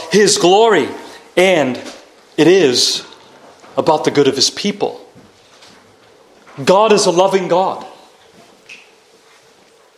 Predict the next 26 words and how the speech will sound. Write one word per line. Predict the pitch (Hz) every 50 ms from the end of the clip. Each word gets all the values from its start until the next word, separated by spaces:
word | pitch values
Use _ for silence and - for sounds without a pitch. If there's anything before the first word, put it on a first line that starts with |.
| _ - _
Do | - 165 160
not | 185 202 214 208 - - - - - - - - - - -
allow | - 147 156 180 196 196 196 190 180 -
the | 165
world | 147 147 165 185 185 190 190 190 190
to | 160
distract | 139 143 - - - 185 185 196 185 - -
you | 156
from | - - 156 147
that | 151 151 156 156
truth. | - - 190 196 170 - - - - - - - _ _ _ _ _ _ _ _ _ _ _ _ - _ _ _ - - - -
He | - 208 226 220
is | 202 196 - - - - - - -
loving | 147 143 151 180 214 214 190 208 165 127 120 110 - - -
and | 175 160 156 143
gracious. | - 143 170 202 214 - - - - - - - - - - - - _ _ _ _ _ _ - - - _ _ _ _ _ _ _ _ - - - - _ _ _ _ _ _ _ -
While | 139 160 175 185
the | 185 180
world | 160 165 196 220 226 226 185
will | 170 165
say, | 160 - - 175 165 190 208
"He | 160 190 226
is | 233 233 233
unfair, | 247 233 220 - - 240 247 277 285 254 196
and | 160 156
how | 151 202 226 220 196 -